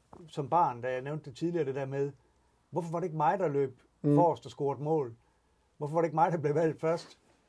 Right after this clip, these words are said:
Speaker 1: Så det har jeg haft hele livet, og det tror jeg, jeg vil have, indtil jeg dør. Jeg vil stadigvæk, jeg vil stadigvæk have den der fli af tanke. "Hold nu kæft, Tosse Thomas, hvorfor er du ikke," hvor-,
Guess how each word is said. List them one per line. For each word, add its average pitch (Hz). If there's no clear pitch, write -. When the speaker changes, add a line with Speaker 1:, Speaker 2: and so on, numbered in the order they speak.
Speaker 1:
Så -
det 175
har 170
jeg 156
haft 170
hele 175
livet, 180
og 156
det 127
tror 180
jeg, 175
jeg 143
vil 131
have, 160
indtil 170
jeg 160
dør. 180
Jeg 143
vil 131
stadigvæk, 180
jeg 147
vil 123
stadigvæk 196
have 196
den 180
der 175
fli 185
af 139
tanke. 147
"Hold 147
nu 156
kæft, 196
Tosse 151
Thomas, 147
hvorfor 151
er 170
du 160
ikke," 165
hvor-, 185